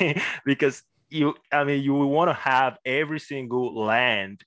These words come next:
and property in the metaverse because you can monetize it. Actually, I was, I was, I was listening to, I was talking to, um,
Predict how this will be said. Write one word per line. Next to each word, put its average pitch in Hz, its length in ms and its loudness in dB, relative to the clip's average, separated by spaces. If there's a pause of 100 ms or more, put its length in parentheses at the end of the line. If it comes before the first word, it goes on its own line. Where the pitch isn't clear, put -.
(140)
and 107 360 -4
property 104 720 0
in 117 140 -4
the 117 80 -2
metaverse 110 680 0
because - 260 -6
you 127 80 -4
can 127 140 -2
monetize 113 720 -2
it. - 140 -12 (380)
Actually, 214 460 2
I 151 60 6
was, 151 240 2
I 143 80 4
was, 139 220 0
I 131 60 4
was 139 140 2
listening 156 360 0 (100)
to, 120 240 -4 (340)
I 131 60 4
was 127 100 2
talking 143 280 0
to, 117 260 0
um, 98 400 -2